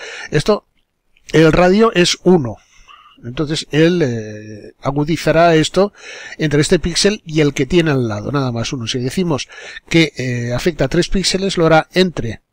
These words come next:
el píxel del que parte del centro y tres píxeles más hacia el lado. Y entonces, eso es lo que nos da la sensación de enfoque. A mayor número de píxeles,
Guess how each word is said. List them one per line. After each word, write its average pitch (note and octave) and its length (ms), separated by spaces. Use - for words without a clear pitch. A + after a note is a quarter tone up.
el A2 180
píxel D#3 680
del C3+ 180
que D3+ 100
parte D3+ 220
del E3+ 100
centro F#3 460
y G3 280
tres D#3+ 280
píxeles F3+ 760
más D#3 640
hacia A#2+ 320
el G2+ 120
lado. - 180
Y A2+ 80
entonces, C3+ 400
eso D3+ 220
es - 20
lo E3+ 80
que D3+ 120
nos D3 160
da D#3 260
la D3 160
sensación C#3 420
de A2 80
enfoque. A2 480
A E3+ 280
mayor E3+ 520
número D#3+ 340
de E3 120
píxeles, G3 720